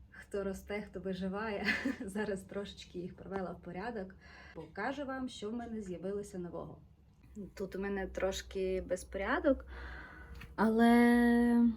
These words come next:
що хотіла вам показати. Якщо пам'ятаєте, в мене була карамель, яка дуже довго умирала, рік стояла, нічого мені не пускала, ніяку дітку. Потім вона якось таке, як будто би вмерла, але остався такий, отакий малесенький піньочок від неї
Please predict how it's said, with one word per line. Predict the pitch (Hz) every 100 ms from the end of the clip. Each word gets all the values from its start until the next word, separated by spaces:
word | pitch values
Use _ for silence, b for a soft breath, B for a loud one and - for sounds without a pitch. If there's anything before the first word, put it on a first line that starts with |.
| - -
що | 330 254 320
хотіла | 277 233 254
вам | 202 220
показати. | 220 208 190 185 - - - - - B B B B B
Якщо | - 302
пам'ятаєте, | 269 233 247 240
в |
мене | 208 220
була | 214 202 202
карамель, | 196 208 202 208 269
яка | 302 214 214 196 196 190
дуже | 202 202
довго | 190 190 185 190
умирала, | 190 180 214 262 226 196 190 185 180
рік | 185 220
стояла, | - - 196 202 247 226
нічого | 208 196 214 208
мені | 202 196
не | 185
пускала, | 190 - 202 196
ніяку | 185 175 180
дітку. | 185 247 - 240
Потім | 220 214 214 196 196 190 B B B -
вона | 196 208
якось | 202 196 190
таке, | - 190 202
як | 185
будто | 180 185 185
би | -
вмерла, | 165 170 160 160 180 220 330 359
але | - 208 208
остався | 202 - 226 240 254
такий, | 202 - 220 214
отакий | - 185 185 214
малесенький | 214 185 180 185 190 196
піньочок | 208 196 170 160 160
від | 180 185
неї | 190 240 330